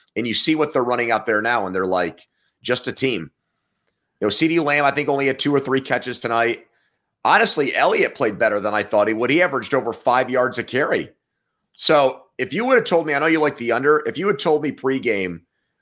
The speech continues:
that Tampa Bay was gonna have nineteen points, uh, I would have bet Dallas. I would have thought they would have found a way to score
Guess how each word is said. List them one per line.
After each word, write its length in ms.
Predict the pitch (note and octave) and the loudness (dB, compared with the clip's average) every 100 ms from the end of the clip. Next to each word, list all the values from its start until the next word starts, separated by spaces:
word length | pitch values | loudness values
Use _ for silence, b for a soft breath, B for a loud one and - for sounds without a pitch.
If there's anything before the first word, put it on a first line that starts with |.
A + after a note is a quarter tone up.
| - | -4
that 140 | A2 | -2
Tampa 260 | D3+ D3+ D3 | 0 -2 -2
Bay 120 | C#3 | -2
was 180 | C3+ C3 | -2 -4
gonna 180 | C3+ A#2+ | -2 -2
have 120 | G2+ | -2
nineteen 680 | G#2 G#2+ B2+ - C3+ C3 | -4 -2 -4 -6 -10 -10
points, 640 | - A#2 A#2 C3 - - _ _ _ _ _ _ _ - | -6 -4 -4 -4 -6 -8 _ _ _ _ _ _ _ 0
uh, 300 | A2 G#2+ G2 - | 2 2 0 0
I 100 | C3 | 0
would 140 | C#3+ | 2
have 100 | C3 | 0
bet 200 | - B2 | 0 0
Dallas. 600 | A#2+ A2 F#2 F2+ - - _ _ _ | 2 0 0 -2 -6 -10 _ _ _
I 60 | G#2+ | -2
would 140 | B2+ | 0
have 80 | B2+ | 0
thought 180 | B2+ A#2+ | 0 -2
they 60 | B2 | -2
would 140 | A#2+ | -4
have 100 | A2 | -2
found 240 | B2 A#2 | -2 -2
a 40 | A2 | -2
way 140 | A2 | -2
to 80 | G#2 | -2
score 500 | - A2+ G2+ F#2 - | -4 -2 0 -2 -6